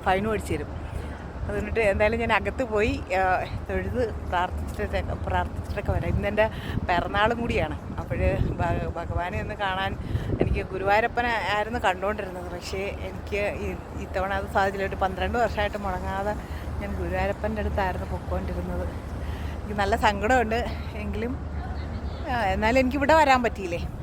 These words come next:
ആ, ഇവിടെ ഇപ്പോൾ പുതുതായിട്ട് പണിഞ്ഞൊരു അമ്പലമല്ലേ, എനിക്ക് ഇവിടെ വന്ന് തൊഴാൻ പറ്റിയില്ല. അത് തന്നെ വലിയ കാര്യമല്ലേ. അപ്പോൾ സർവം കൃഷ്ണാർപ്പണ വസ്തു. ആ, ഞാൻ അകത്ത് കയറിയിട്ട്, ആ, അവിടുത്തെ വിശേഷങ്ങൾ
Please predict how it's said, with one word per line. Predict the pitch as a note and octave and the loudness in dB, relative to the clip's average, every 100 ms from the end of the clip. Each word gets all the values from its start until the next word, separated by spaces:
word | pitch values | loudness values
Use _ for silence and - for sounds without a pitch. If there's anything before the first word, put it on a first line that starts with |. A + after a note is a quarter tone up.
| - G3 | -6 -2
ആ, | F#3+ F#3 - - G3+ | -2 -2 -4 -6 -6
ഇവിടെ | G3 G#3 G#3+ F3 G#3 | -2 2 2 2 0
ഇപ്പോൾ | G#3+ G3+ G3+ | 0 0 0
പുതുതായിട്ട് | G#3 G#3 G#3+ A3 | 2 4 4 2
പണിഞ്ഞൊരു | G#3 G3+ G#3 F#3+ | 0 0 -2 -2
അമ്പലമല്ലേ, | F#3+ F3+ E3+ E3+ - - - G3+ | -2 -4 -4 -4 -6 -8 -10 -10
എനിക്ക് | G3 G#3+ G#3 | -6 -4 0
ഇവിടെ | G3+ A3+ | 2 2
വന്ന് | G#3+ F#3+ | 2 0
തൊഴാൻ | E3+ E3+ | 0 -2
പറ്റിയില്ല. | F3 F3 F3 F3 | -4 -6 -4 -2
അത് | A3 | 0
തന്നെ | G#3+ F#3 | 0 -2
വലിയ | F3 E3 | 0 0
കാര്യമല്ലേ. | E3+ E3 E3 - - - - - - - - - - - - - - - - - - - - | 0 -2 -2 0 0 -2 -10 -10 -8 -6 -6 -8 -8 -10 -10 -8 -8 -8 -10 -12 -12 -10 0
അപ്പോൾ | B3 C4 D4 C#4+ - - - - | 6 10 10 8 2 -10 -12 0
സർവം | C4+ B3 C#4 C#4 | 2 4 4 2
കൃഷ്ണാർപ്പണ | A#3+ - A#3 A#3 A3+ A#3+ A3 | -2 0 2 2 2 -2 -2
വസ്തു. | G3 - A3+ C4 D#4+ - - - - - - - - - | -4 -2 2 2 2 -4 -10 -10 -8 -8 -8 -10 -10 -6
ആ, | G#3 G3+ G3+ G3+ G3+ - G4+ F4+ | -4 0 0 2 0 0 -2 0
ഞാൻ | G#3+ G#3+ A3 | 2 4 4
അകത്ത് | G#3 B4+ C5+ A#3+ | 2 0 0 2
കയറിയിട്ട്, | A3 G#3+ A3+ C4 D4+ - - - - | 2 2 0 0 2 0 -4 -8 -4
ആ, | G#3+ G#3 G#3 - | -2 0 -2 -2
അവിടുത്തെ | G#3 G#3+ A#3 A3+ | -4 -2 -2 -2
വിശേഷങ്ങൾ | - A3 - G#3+ | 0 -2 0 0